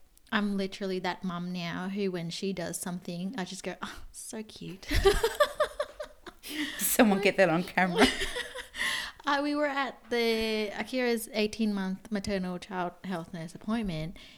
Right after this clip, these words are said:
Speaker 1: and she was so grumpy 'cause she was just overtired from care.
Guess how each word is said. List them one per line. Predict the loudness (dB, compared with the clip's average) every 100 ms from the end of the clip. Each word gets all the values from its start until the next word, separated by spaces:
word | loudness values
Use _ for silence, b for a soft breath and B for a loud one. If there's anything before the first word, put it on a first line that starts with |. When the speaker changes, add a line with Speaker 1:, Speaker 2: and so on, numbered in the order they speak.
| B -6
Speaker 1:
and | -4
she | -2 -4
was | -4
so | -6 -6 -6 -8
grumpy | -8 -8 -10 -12 -10
'cause | -8 -6
she | 0
was | 2 2
just | -2 -4
overtired | -4 -4 -4 -4 -4
from | -6 -8
care. | -6 -4 -4 -4